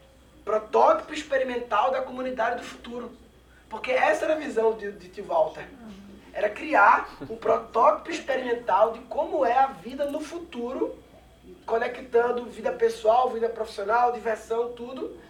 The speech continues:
E aí, quando ele morreu, em vez de fazer o Epcot, fizeram um parque pra homenagear a visão de Epcot.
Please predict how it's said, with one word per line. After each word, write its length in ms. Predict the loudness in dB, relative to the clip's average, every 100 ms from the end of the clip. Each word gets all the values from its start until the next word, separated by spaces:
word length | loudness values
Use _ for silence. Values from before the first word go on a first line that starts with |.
| -20 -20 0
E 60 | 2
aí, 80 |
quando 160 | 2 2
ele 140 | 0
morreu, 500 | 4 4 6 6 4
em 80 | 2
vez 220 | 2 2
de 60 | 4
fazer 360 | 4 4 4 4
o 100 | 6
Epcot, 520 | 6 4 0 -6 -8 -16 -18 -14
fizeram 400 | 0 2 2 0
um 40 |
parque 380 | 6 6 6 0
pra 200 | 4 4
homenagear 540 | 6 4 4 4 4
a 100 | 4
visão 240 | 0 -2 2
de 80 |
Epcot. 360 | 4 4 2 0